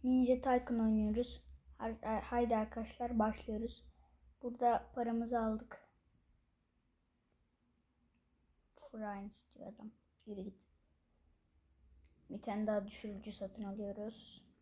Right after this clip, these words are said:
Ve paramızı alıyoruz.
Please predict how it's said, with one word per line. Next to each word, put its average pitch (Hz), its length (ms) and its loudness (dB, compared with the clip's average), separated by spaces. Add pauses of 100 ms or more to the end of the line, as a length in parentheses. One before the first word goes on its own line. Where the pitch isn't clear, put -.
(1500)
Ve 226 80 -6
paramızı 214 520 -4
alıyoruz. 214 760 -6